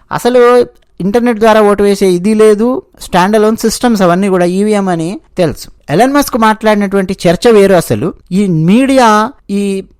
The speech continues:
ఒక, ఒక ఫ్యాబ్రిక్ అనేది ఫామ్ అయ్యి ఉందండి. ఎలాగైనా సరే నరేంద్ర మోదీ గారిని గద్దె దింపాలి, రాహుల్ గాంధీని కూర్చోబెట్టాలి అనేటటువంటి ఒక ఫ్యాబ్రిక్ అనేది ఫామ్ అయ్యింది. ఒక డీప్ స్టేట్ అనేది నిరంతరం పనిచేస్తూనే ఉంది. ఆ? వాళ్ళు ఏం చేస్తుంటారు నిరంతరం అంటే, ఇటువంటి అపోహలు సృష్టించడానికి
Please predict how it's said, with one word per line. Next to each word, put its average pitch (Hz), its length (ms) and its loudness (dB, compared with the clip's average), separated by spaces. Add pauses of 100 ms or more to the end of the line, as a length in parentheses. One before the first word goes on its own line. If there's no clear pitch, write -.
ఒక, 190 540 -4
ఒక - 120 -4
ఫ్యాబ్రిక్ 214 540 0
అనేది 214 260 -2
ఫామ్ 190 300 0
అయ్యి 196 180 -2
ఉందండి. 160 380 -6 (140)
ఎలాగైనా 233 500 2
సరే 202 240 0
నరేంద్ర 196 360 0
మోదీ 208 300 -2
గారిని 185 240 0 (100)
గద్దె 165 160 -2
దింపాలి, 165 400 -2
రాహుల్ 180 320 0
గాంధీని 190 280 0
కూర్చోబెట్టాలి 170 680 0
అనేటటువంటి 202 720 -2 (180)
ఒక 196 120 -2
ఫ్యాబ్రిక్ 208 580 0
అనేది 208 200 0
ఫామ్ 185 300 0
అయ్యింది. 185 380 -6
ఒక - 140 -8
డీప్ 196 300 -2
స్టేట్ 240 300 0
అనేది 208 240 0
నిరంతరం 214 580 -2
పనిచేస్తూనే 185 640 0
ఉంది. 110 180 -8 (200)
ఆ? 226 180 0 (220)
వాళ్ళు 180 200 0
ఏం 240 160 2
చేస్తుంటారు 226 640 2
నిరంతరం 208 500 0
అంటే, 190 160 -4
ఇటువంటి 233 360 -2
అపోహలు 233 400 2
సృష్టించడానికి 196 960 -4